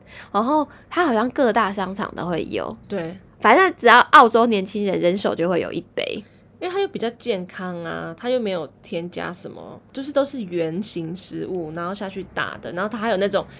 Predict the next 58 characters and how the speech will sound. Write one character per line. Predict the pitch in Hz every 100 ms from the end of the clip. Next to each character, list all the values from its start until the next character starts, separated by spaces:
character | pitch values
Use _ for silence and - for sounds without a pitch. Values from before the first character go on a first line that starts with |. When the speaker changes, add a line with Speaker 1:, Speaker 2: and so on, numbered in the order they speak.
| - -
Speaker 2:
加 | 214
蛋 | 214 233 170
白 | 135 170
粉， | - 196
那 |
个 | 196
我 | 175
也 | 175
很 | 185 -
爱。 | - 160 - - - -
Speaker 1:
那 | 403
请 | - 233
问 | 277 285
它 | 277
会 | 254
加 | 240 185 190
糖 | - 185 - 90
吗？ | 95 196 - - - - - -
还 | -
是 | 226
你 | 220
也 | 180
不 | -
知 | - - -
道？ | 78 123 - - - -
还 | -
是 | 196
多 | 208 175
多 | 175 170
少 | 247
少？ | -
Speaker 2:
好 | 571
像 | -
可 | 254 208
以 | 285 247
耶， | 196 175
因 | 320
为 | 359
好 |
像 | 208 277
可 | 254
以 | 208
调 | 220 170
整， | 175 165 -
诶， | 302 403 - - _ _ _ _ _ - - - -
我 | 190
不 | 240
知 | 254 285
道， | - 240 - _ _ _ - - -
可 | 359
以 | 381
调 | 269 214
整 | 220 208 165 -
冰 | 214 208
度， | 214
但 | 226 247
是 | 247 247 _ _ _ _ _ - -
糖 | - 180 185 208